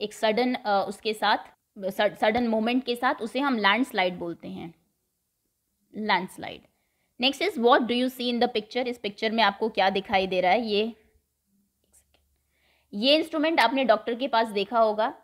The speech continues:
इसे स्टेथोस्कोप बोलते हैं, स्टेथोस्कोप, जिसको कि यूज़ किया जाता है आपकी, अ, जो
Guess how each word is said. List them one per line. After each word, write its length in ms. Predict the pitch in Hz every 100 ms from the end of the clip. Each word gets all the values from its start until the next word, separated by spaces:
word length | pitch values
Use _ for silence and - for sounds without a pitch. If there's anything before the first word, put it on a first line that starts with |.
| -
इसे 200 | 202 220
स्टेथोस्कोप 640 | 220 226 214 262 - 226
बोलते 380 | 202 196 196 196
हैं, 260 | 208 240 330 _ _ _ _ _ _ _ _
स्टेथोस्कोप, 2000 | _ _ 208 202 240 240 302 _ _ _ _ _ _ _ _ _ - _ 208 175 - _ _ _ _ _ _ _ _ _
जिसको 360 | 196 214 - 247
कि 260 | 247 254 214
यूज़ 300 | 220 254 -
किया 180 | 240 226
जाता 320 | 220 220 269
है 60 |
आपकी, 440 | 247 - - 220 208
अ, 140 | 196
जो 440 | 190 196 190 185